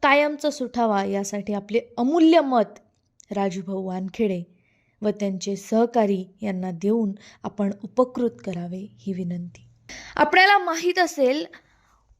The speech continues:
भाऊ निवडून आल्यानंतर सर्वप्रथम राष्ट्रसंत संत गाडगेबाबा यांच्या पुतळ्याची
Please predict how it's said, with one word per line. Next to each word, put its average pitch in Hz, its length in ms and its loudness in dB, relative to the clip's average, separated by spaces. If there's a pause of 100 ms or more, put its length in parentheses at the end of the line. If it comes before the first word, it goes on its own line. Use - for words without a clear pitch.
भाऊ 330 380 6
निवडून 359 400 0
आल्यानंतर 320 680 2
सर्वप्रथम 277 840 0 (360)
राष्ट्रसंत 262 800 0 (100)
संत 214 360 -8 (260)
गाडगेबाबा 214 720 0 (640)
यांच्या 208 400 -2
पुतळ्याची 214 800 0